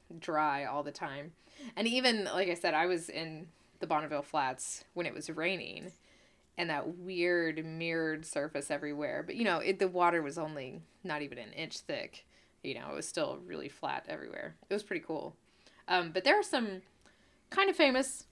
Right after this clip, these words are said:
playas like Bonneville Flats, if you're a dork and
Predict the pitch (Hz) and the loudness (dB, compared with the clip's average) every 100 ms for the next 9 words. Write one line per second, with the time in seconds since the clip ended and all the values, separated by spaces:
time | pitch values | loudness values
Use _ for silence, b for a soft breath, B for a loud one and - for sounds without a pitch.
0 | - - - 254 208 220 226 254 - - | -20 -20 2 8 10 10 4 -2 -6 -14
1 | _ _ 185 180 175 - 175 175 175 160 | _ _ 4 4 6 4 4 4 2 2
2 | 147 147 170 - - 165 170 156 147 156 | 2 2 2 -2 -8 -6 -2 -2 -2 -6
3 | - - 160 160 151 160 - - - - | -16 -6 -4 -2 0 -2 -4 -16 -10 -2
4 | 160 165 202 | -2 0 0